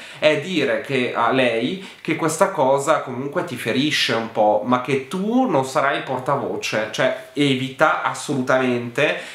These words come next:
di fare il portavoce tra le due facciate, perché questo renderà il rapporto una cosa devastante tra tutti.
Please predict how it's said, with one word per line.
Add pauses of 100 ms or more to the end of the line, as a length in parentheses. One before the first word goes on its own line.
di
fare
il
portavoce (260)
tra
le
due
facciate,
perché
questo
renderà
il
rapporto
una
cosa (100)
devastante
tra
tutti.